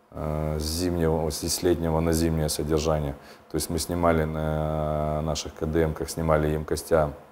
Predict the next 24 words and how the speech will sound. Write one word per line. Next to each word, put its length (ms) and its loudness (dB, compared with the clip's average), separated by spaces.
которые 320 0
задействованы 640 0
летом, 420 0
э, 80 -6
в 80 -16
поливе 340 4
зеленых 420 2
насаждений. 800 0
И 260 -10
также 300 2
мы 140 2
улицы 400 0
ими 160 0
моем. 340 0
На 100 -4
них 220 -2
установили 680 0
бункеры 580 0
для 180 0
реагента, 800 2
устанавливаются 960 2
отвалы 340 8
специальные. 600 0
Поэтому 720 0